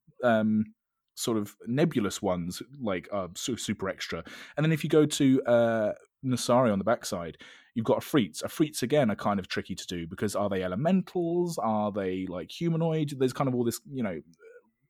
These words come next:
uh, back and forth you can do with them. And clearly the art direction for Afrits on, um, Arcavios is that they are very much humanoid, but you can kind of see their element kind of radiating from within them.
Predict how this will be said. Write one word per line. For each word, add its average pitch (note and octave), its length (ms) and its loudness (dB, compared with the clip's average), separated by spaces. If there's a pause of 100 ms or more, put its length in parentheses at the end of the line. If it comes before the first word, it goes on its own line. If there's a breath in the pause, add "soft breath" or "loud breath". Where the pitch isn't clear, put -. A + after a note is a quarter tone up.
(260)
uh, A2 200 0
back A2 240 -2
and A2+ 100 -8
forth G#2+ 180 -2
you G2 80 -8
can G2 80 -2
do A#2 140 4
with G#2 140 -2
them. C#2 180 -10 (380 loud breath)
And B2 240 2
clearly D#3 260 4
the G#2+ 380 0
art A2 140 2
direction G2 360 -6
for G2+ 160 -2
Afrits F#2+ 400 -6
on, F#2 420 -4 (240)
um, F2 420 -10
Arcavios F#2 560 -6
is G#2 100 -10
that F#2+ 180 -2
they G2+ 100 -2
are F#2+ 220 2
very B2+ 200 4
much A#2+ 220 -2
humanoid, G2 460 0 (300 soft breath)
but G#2 80 0
you G#2 60 0
can A2 140 -2
kind G#2+ 180 0
of G2 60 -2
see A2+ 280 2
their G#2 200 0
element G2 480 -2 (220)
kind A2 140 2
of F#2+ 60 -4
radiating G2+ 760 0
from F#2+ 260 -4
within F#2 360 -4
them. C#2+ 140 -14